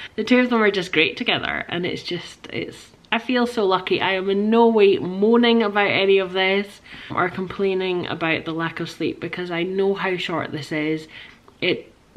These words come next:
does pass, and it passes relatively quickly, um, not when you're in it, but I know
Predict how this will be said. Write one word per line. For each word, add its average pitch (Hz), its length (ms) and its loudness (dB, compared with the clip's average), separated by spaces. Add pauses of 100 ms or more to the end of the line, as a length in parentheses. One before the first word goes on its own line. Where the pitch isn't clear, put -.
(140)
does 185 180 2
pass, 165 560 -2
and 175 140 -4
it - 80 -10
passes 170 560 -8 (260)
relatively 196 960 -2
quickly, 170 720 -4 (400)
um, 156 380 -4
not - 160 -6
when 190 160 -2
you're 196 100 -2
in 151 220 0
it, 156 160 -2 (120)
but - 320 0 (800)
I 170 120 2
know 175 420 2